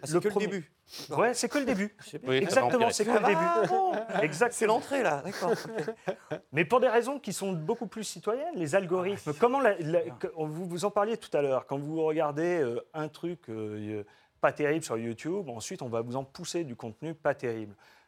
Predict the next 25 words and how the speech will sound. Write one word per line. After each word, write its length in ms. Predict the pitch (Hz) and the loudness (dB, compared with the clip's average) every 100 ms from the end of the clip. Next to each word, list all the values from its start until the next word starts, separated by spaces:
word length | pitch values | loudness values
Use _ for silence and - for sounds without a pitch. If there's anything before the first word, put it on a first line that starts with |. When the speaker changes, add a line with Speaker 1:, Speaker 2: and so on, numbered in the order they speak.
| - | -10
Speaker 2:
C'est 160 | - | -8
un 80 | 107 | -8
gros 160 | 107 117 | -8 -8
problème 340 | - 277 285 | -6 -4 -4
quand 120 | 226 | -4
même. 140 | 220 214 | -4 -4
Moi, 140 | 190 | -8
c'est, 200 | - - | -10 -10
j'aimerais 220 | 113 120 | -6 -2
Speaker 3:
Ah, 40 | 143 | 2
mais 40 | |
Speaker 2:
bien 80 | 233 | 4
Speaker 3:
ça, 60 | |
Speaker 2:
savoir 200 | 262 254 | 4 4
Speaker 3:
vous, 40 | 240 | 4
Speaker 2:
comment 160 | 226 | 2
ça 120 | 220 208 | 4 4
m'arrive, 360 | 196 196 214 | 6 6 4
euh, 180 | 180 170 | 2 2
ces 180 | 160 170 | 0 -4
contenus-là. 500 | 180 - 175 175 180 | -4 -4 0 2 0
Speaker 3:
ça, 320 | 180 - 147 | -2 -6 -4
vous 160 | 135 120 | -2 -2
allez 160 | 104 | 0
l'accentuer. 500 | 98 95 - 139 98 | 0 -2 -6 -8 -10